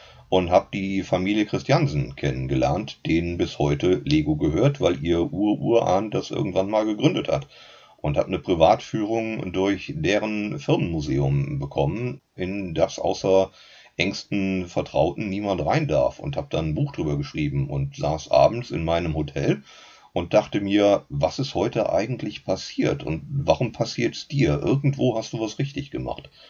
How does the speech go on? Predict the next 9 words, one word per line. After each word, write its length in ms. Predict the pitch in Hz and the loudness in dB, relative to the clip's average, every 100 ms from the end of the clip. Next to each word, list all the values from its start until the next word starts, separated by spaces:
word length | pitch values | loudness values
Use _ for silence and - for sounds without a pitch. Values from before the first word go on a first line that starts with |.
| - _ _ | -20 _ _
Und 220 | 80 71 | -4 -2
das 180 | - - | -2 2
war 120 | 113 | 4
dann 160 | 107 113 | 4 4
ein 160 | 107 85 | 0 2
sehr, 220 | 90 117 | 2 4
sehr 160 | 92 | 2
schöner 280 | 73 76 67 | 0 -2 -2
Moment. 400 | 64 64 64 67 | -4 -8 -8 -10